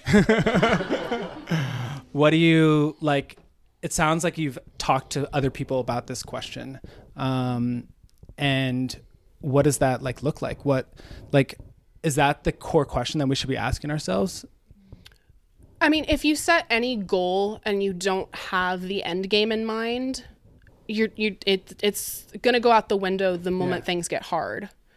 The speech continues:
Speaker 2: right? And that's with anything. That's with, you know, working out. That's
Speaker 1: Yeah.
Speaker 2: with eating well. That's with, like, showing up and going to therapy, right? As soon as things get uncomfortable, we're just gonna be like, bail, right?
Speaker 1: Mm.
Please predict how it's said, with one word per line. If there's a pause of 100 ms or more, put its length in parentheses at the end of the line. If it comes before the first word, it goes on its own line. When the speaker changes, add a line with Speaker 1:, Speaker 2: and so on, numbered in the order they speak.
(420)
Speaker 2:
right?
And
that's
with
anything.
That's
with,
you
know,
working
out.
That's
Speaker 1:
Yeah.
Speaker 2:
with
eating
well.
That's
with,
like,
showing
up
and
going
to
therapy,
right?
As
soon
as
things
get
uncomfortable,
we're
just
gonna
be
like, (360)
bail, (160)
right?
Speaker 1:
Mm.